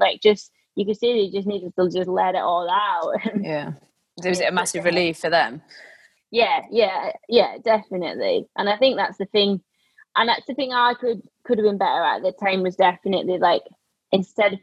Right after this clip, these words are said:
Speaker 1: picking up the blade, pick up the phone, you know? There is always someone that will speak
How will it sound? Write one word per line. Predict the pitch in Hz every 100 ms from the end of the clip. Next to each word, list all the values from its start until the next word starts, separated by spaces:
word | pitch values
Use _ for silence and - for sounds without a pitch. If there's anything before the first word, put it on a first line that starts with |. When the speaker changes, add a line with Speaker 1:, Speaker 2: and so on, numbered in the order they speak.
| -
Speaker 1:
picking | 202 - 208 196
up | 190 - - - _ _ -
the | 196
blade, | 196 196 190 180 180 - _
pick | - 185 -
up | - -
the | 175 -
phone, | 196 185 170 165
you | 165
know? | 170 175 175 _ _ -
There | 202 196
is | 190
always | 196 196 202 185 175
someone | - 202 196 196 160 160
that | - -
will | 180 165 160 - _
speak | - 180